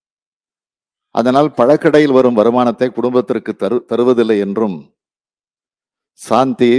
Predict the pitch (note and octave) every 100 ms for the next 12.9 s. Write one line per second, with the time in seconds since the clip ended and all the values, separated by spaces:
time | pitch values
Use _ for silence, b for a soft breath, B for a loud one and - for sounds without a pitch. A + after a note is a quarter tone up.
0 | C#3 - A2 G#2 F#2+ G2 G2+ B2+ B2 A2
1 | G2+ G#2 - _ _ _ _ _ _ _
2 | A2+ A2 G#2+ G2 E2 E2 D#2 _ _ _
3 | _ _ _ _ _ _ _ _ _ _
4 | _ _ - A#2 C3 B2 C3 - D#3+ D#3
5 | D#3+ - C3+ D#3+ D#3+ D3 C#3 C3+ B2+ B2
6 | B2+ C3 C#3 C3+ - _ _ _ _ G#2
7 | A#2 C3 C3 A#2+ A2+ A#2 A#2 A#2+ G#2 G#2
8 | G2 G2 A2 D#2+ C2+ _ _ _ _ _
9 | _ _ _ _ _ _ _ _ _ -
10 | A2 B2 A#2+ F#2 - - A2 C3+ C#3 B2
11 | A2+ A#2 B2+ B2 G#2+ A#2 G2 G#2 B2 A#2+
12 | G#2 G#2 E2 - G2+ G#2 G#2 A2